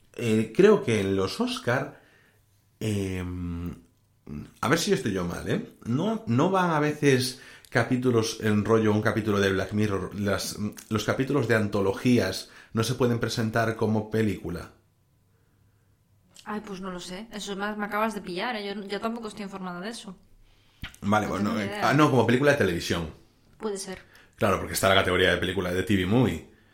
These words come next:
Speaker 1: Porque yo creo que los capítulos de antología se pueden presentar como, si no tienen una continuidad, ¿sí?
Speaker 2: Ah, pues no lo sabía.
Speaker 1: Pues, claro, ¿qué pasa? Nosotros, joder, qué fácil sería,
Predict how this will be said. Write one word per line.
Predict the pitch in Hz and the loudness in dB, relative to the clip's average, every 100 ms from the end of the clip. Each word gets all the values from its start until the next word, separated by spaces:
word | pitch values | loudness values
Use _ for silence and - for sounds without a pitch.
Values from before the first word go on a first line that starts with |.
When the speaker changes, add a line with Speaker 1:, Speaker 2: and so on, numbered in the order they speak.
| _ - | _ -6
Speaker 1:
Porque | 101 98 | -2 0
yo | 87 | 0
creo | 98 120 | 0 0
que | 120 | 0
los | 110 | -2
capítulos | 101 110 131 123 | -2 0 0 0
de | |
antología | 127 127 113 120 135 | 0 0 0 0 -2
se | 131 | -2
pueden | - 120 113 | -2 -2 0
presentar | 101 - 90 87 92 95 | -2 -2 -6 -4 -4 -4
como, | 87 85 82 80 80 76 | -6 -6 -6 -6 -8 -10
si | - | -8
no | 90 | -6
tienen | - 87 | -6 -4
una | 90 | -6
continuidad, | 92 92 90 87 113 | -6 -6 -4 -4 -4
¿sí? | 127 143 - - _ _ - | -4 -6 -8 -20 _ _ -16
Speaker 2:
Ah, | 208 | -14
pues | 202 | -10
no | 196 | -8
lo | 226 | -8
sabía. | 190 180 185 208 - - - - - _ | -8 -10 -10 -12 -18 -20 -20 -20 -20 _
Speaker 1:
Pues, | 104 92 85 92 - - | -4 -2 -2 -4 -4 0
claro, | 120 95 | 2 2
¿qué | |
pasa? | 95 87 95 - - - | 0 -2 -4 -8 -18 -10
Nosotros, | 104 95 98 | -4 -2 -4
joder, | 87 98 - - - | -4 -6 -8 -14 -4
qué | 123 | 0
fácil | 165 160 | 0 -2
sería, | - 156 156 120 - | 0 2 4 2 0